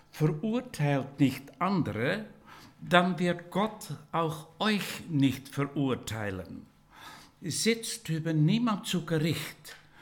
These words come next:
dann wird Gott auch über euch nicht zu Gericht sitzen. Verzeiht,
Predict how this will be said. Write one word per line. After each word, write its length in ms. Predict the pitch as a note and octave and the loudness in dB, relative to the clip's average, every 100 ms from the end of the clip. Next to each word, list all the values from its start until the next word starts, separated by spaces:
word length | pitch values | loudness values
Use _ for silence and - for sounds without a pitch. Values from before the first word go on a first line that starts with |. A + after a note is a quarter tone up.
| - - _ | -20 -20 _
dann 200 | D3 D3+ | 4 4
wird 340 | D3 C#3+ - | 4 0 -4
Gott 500 | - A#2 D#3+ - - - - - - - | -4 -4 -4 -8 -20 -20 -20 -20 -10 -2
auch 420 | D3+ D#3+ D3 - - | 0 0 -4 -10 -2
über 320 | F3 D#3 D#3 - | -2 0 -4 -4
euch 440 | F#3 G3+ E3+ - | -2 0 -2 -4
nicht 640 | D#3+ C#3 C3+ B2+ - - - | 2 6 6 2 -8 -14 -12
zu 240 | - C#3+ | -4 -4
Gericht 460 | - A#2 A#2+ A#2+ - | -2 -2 -2 -4 -6
sitzen. 560 | - A#2 - - F#2+ F#2 - - - - - - | -6 -6 -8 -10 -12 -14 -20 -18 -18 -20 -20 -14
Verzeiht, 960 | - D#3 D3+ - G#3 G3+ C#3+ - - | -10 -4 0 2 2 0 -2 -6 -12